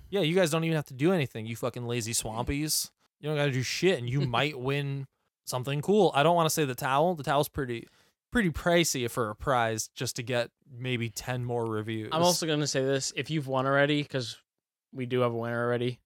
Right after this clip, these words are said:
Speaker 2: you can't win again.
Speaker 1: Yeah, that's true.
Speaker 2: Yeah.
Speaker 1: You son of a bitch. <laughs>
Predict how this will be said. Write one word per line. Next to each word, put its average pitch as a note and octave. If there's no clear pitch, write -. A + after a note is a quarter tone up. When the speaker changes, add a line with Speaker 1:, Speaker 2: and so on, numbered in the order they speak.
Speaker 2:
you C3
can't D#3
win C3
again. G#2+
Speaker 1:
Yeah, B2+
that's A2+
true. A2+
Speaker 2:
Yeah. G#2
Speaker 1:
You B2
son A#2
of A2
a G#2+
bitch. A2+
<laughs> F3+